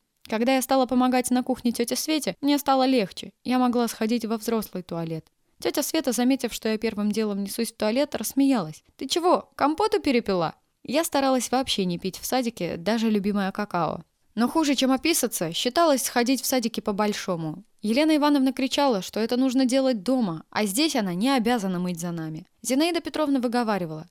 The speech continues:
"Ты здесь не одна, надо и о других думать. Опять придётся проветривать после тебя". Так что естественные потребности мы старались справлять где угодно, только не в детском саду.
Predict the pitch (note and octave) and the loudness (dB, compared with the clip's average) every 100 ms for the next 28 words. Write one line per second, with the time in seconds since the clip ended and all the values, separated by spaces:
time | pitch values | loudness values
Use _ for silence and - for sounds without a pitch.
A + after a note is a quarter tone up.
0 | _ C4+ C4 C4 C#4+ C#4 C#4+ B3 A3+ D4+ | _ -4 0 0 0 2 2 2 2 2
1 | G3+ _ - A#3 C#4 D4 C#4+ B3 C4 A3 | 0 _ -2 0 2 2 2 0 -2 -2
2 | C#4 A#3+ A3+ F3 - - A3+ D4 C#4 A3+ | -2 -2 -2 -6 -10 -8 0 0 0 -2
3 | G#3+ A#3+ - - G#3 G#3+ G#3 E3+ F3+ - | -2 -4 -4 -4 -2 -2 -4 -10 -10 -6
4 | F#3+ - G3 A#3 G#3+ E3+ _ - G3 - | -6 -4 -2 0 0 -4 _ -8 -6 -2
5 | A3 G3+ A3 G#3+ G3 G3 F#3+ A3+ D4 C4 | -4 -2 -6 -6 -4 -4 -4 -2 0 2
6 | B3 B3 A3+ A3+ A3+ C4 - B3+ A#3+ A#3 | 0 0 -4 -4 -2 -2 0 0 0 -2
7 | - A3+ G#3 G#3 G3 F3+ A3 G#3+ F#3+ G3+ | -6 -8 -6 -6 -8 -6 -2 -2 -2 -4
8 | F#3+ F#3+ - F#3+ F3+ G3 F3 E3+ D#3+ - | -6 -10 -6 -6 -4 -6 -4 -6 -8 -8
9 | F3 F#3+ E3+ D3+ | -10 -8 -8 -10